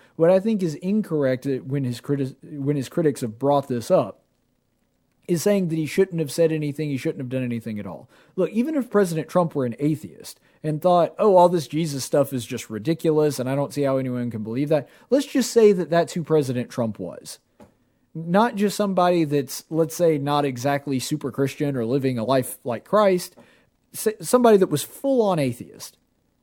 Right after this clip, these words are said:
I still wouldn't have a problem with him standing in front of the church and saying, "Look, this stuff has to stop." As a Christian person, if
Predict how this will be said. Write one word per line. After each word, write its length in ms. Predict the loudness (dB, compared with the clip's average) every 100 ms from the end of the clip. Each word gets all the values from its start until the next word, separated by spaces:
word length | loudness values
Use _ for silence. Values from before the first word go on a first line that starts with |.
| _ _ _ _ _ _ _ _ _ _ _
I 40 | 2
still 200 | 4 6
wouldn't 200 | 4 2
have 120 | -2
a 60 |
problem 300 | 0 0 2
with 120 | 0 -4
him 80 |
standing 280 | -2 -2 -2
in 80 | -4
front 140 | -4
of 80 | -4
the 60 | -2
church 220 | -2 -2
and 100 | -4
saying, 180 | -4 -4
"Look, 240 | -8 0
this 180 | 6 6
stuff 280 | 6 2 4
has 180 | 0 -2
to 100 | -12
stop." 400 | -8 -8 -8 -20 _ _ _ _ _ _ _ _ _ _ _ _ _ _ _ _ _ _ _ _ 0
As 180 | 2 4
a 120 | 0
Christian 520 | 0 -4 -2 -4 -2
person, 460 | 0 0 -4 -12 -20 _ _ _ _ _ _ _ _ _ _ _ _ _ _ _ _ _ _ -2
if 420 | 2 2 0 -8